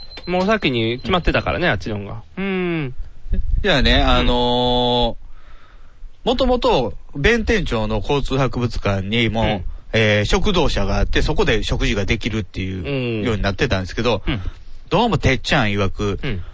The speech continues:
Speaker 2: その車両が京都に行ってないと。
Speaker 1: あ、行ってないんや。
Speaker 2: うん。
Speaker 1: ほうほう。
Speaker 2: おかしい。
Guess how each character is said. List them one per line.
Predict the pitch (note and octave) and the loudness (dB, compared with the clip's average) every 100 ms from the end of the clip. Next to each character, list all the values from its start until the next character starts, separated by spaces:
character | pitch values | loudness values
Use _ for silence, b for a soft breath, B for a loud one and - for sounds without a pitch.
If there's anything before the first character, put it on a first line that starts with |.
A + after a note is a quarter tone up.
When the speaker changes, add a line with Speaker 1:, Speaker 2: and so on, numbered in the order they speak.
| B | B
Speaker 2:
そ | - A3+ | -2 0
の | A3+ | 2
車 | D3 A#2+ | 2 2
両 | A#2 A2 | 2 2
が | A2 | 0
京 | - A#2 C#3 | 2 0 0
都 | G2 | -4
に | G2 | -4
行 | D3+ | -4
っ | |
て | - A#2+ | -2 -2
な | G2 | -2
い | |
と。 | - - - - - - - - | -6 -12 -14 -20 -20 -18 0 2
Speaker 1:
あ、 | G2 | 2
行 | G2 | 0
っ | |
て | - G#3+ | 2 2
な | C3 G2 | 4 0
い | |
ん | |
や。 | F2+ | -2
Speaker 2:
う | F2 | -4
ん。 | G2 - | -6 -4
Speaker 1:
ほ | C#3+ C3 | -2 0
う | |
ほ | A2 G2 F#2 F#2 - - - | 0 -2 -4 -6 -10 -4 0
う。 | |
Speaker 2:
お | |
か | C#3+ C3+ | 2 2
し | - | 0
い。 | - | -4